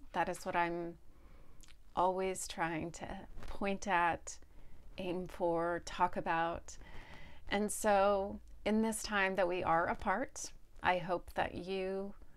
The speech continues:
are finding ways, are seeking ways,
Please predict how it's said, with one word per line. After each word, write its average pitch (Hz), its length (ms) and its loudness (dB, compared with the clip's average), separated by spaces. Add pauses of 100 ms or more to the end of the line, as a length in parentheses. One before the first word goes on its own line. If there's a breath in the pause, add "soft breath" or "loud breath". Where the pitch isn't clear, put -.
(1600 soft breath)
are 262 80 12
finding 233 580 6
ways, 208 560 6
are 175 240 2
seeking 214 640 0
ways, 190 800 0